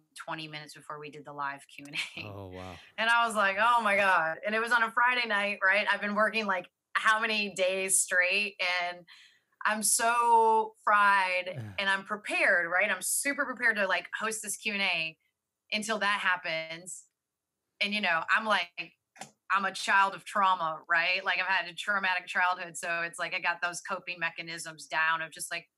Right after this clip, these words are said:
Speaker 1: compartmentalize that. Don't deal with that. Let's move ahead. And it's just like, nobody else on that call was prepared to do that. And it was just like, um, "R B G just died.
Speaker 2: Yeah.
Speaker 1: Holy shit.
Speaker 2: <laughs>
Speaker 1: Let's talk about it."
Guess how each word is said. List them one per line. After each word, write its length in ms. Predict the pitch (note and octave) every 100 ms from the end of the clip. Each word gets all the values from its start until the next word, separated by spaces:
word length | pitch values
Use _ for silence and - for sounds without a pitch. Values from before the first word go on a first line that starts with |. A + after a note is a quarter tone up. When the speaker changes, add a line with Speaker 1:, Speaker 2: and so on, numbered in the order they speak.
| _ _ _ -
Speaker 1:
compartmentalize 720 | A3 B3+ D#4+ E4 E4 A#3+ G3
that. 220 | F3+ E3 -
Don't 200 | F#3+ C4+
deal 180 | C4 D4
with 140 | D4+ D4+
that. 180 | D#4 -
Let's 360 | F#3 A3 - -
move 180 | B3 B3+
ahead. 320 | A#3+ B3 A3+ F3+
And 100 | E3+
it's 160 | E3+
just 160 | G3 -
like, 180 | F3 E3+ _ _ _
nobody 540 | E3 G3 A3+ B3 C4+ B3
else 240 | A#3+ A#3
on 80 | G#3+
that 160 | G3
call 320 | G3 F#3+ F3 E3
was 240 | D#3+ D3+ D#3+ _
prepared 420 | D#3 - F#3 F#3
to 60 | F3+
do 140 | F3+
that. 220 | E3 D3 -
And 100 | E3+
it 80 |
was 140 | E3 D#3+
just 160 | E3+
like, 200 | E3+ E3 - G#3
um, 260 | D#4 G#3 -
"R 80 | B3+
B 140 | F#4+ F#4+
G 180 | B3+ C4+
just 220 | A3+ -
died. 300 | D#3 D3 D3
Speaker 2:
Yeah. 260 | B2 A#2 G#2+
Speaker 1:
Holy 380 | C4 C#4+ D4+ C#4+
shit. 380 | - - C4 G#3 G#3+ C3
Speaker 2:
<laughs> 220 | - C3
Speaker 1:
Let's 440 | G#3 G#3+ A3 - -
talk 260 | A3 G#3
about 240 | G3+ E3+ D3+
it." 140 | D3+